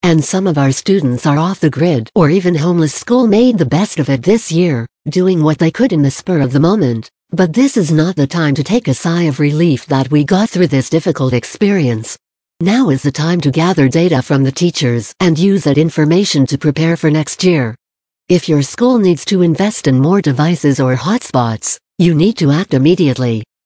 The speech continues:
Tech companies are inundated with orders as the whole world adjusts to people working and schooling from home. Schools are finding that items are already back ordered through August. And remember,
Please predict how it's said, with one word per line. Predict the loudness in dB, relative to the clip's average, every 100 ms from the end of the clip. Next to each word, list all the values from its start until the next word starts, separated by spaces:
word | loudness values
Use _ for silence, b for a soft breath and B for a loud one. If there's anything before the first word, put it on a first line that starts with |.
| _ _
Tech | -2 -2
companies | 0 -2 0 0 0 0
are | -4
inundated | -2 0 0 0 0 -2
with | -2
orders | 0 0 0 0
as | -2 0
the | 0
whole | 0 0
world | 0 0
adjusts | 0 0 -2 -4
to | -4 -2
people | 0 0 0
working | 0 0 0 0
and | -2
schooling | -2 0 2 0
from | 0 0
home. | 2 0 0 -4 -10 _ _ _
Schools | -8 -2 0 0 0
are | -2
finding | 0 -2 0 0 0
that | 0 0
items | 0 2 0 0
are | 0
already | 2 0 0 0 0
back | 0 -2 0
ordered | -2 0 -2
through | 0 0
August. | 0 0 -4 -6 -14 _ _ _ _
And | -2 2
remember, | 2 2 2 0 -4